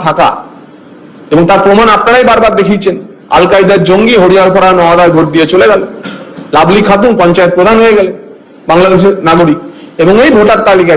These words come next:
নিয়ে পশ্চিমবঙ্গে মাননীয় সরকার, মাননীয় প্রশাসন কিভাবে তথাকথিতভাবে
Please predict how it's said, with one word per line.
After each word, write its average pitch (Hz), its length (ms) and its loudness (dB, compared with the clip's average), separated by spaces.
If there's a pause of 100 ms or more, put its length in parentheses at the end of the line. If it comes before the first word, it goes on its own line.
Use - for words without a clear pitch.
নিয়ে 127 140 -6 (100)
পশ্চিমবঙ্গে 170 600 0
মাননীয় 208 480 2
সরকার, 165 380 -2
মাননীয় 214 400 2 (100)
প্রশাসন 170 380 -2 (1000)
কিভাবে 233 480 2 (2500)
তথাকথিতভাবে 196 880 0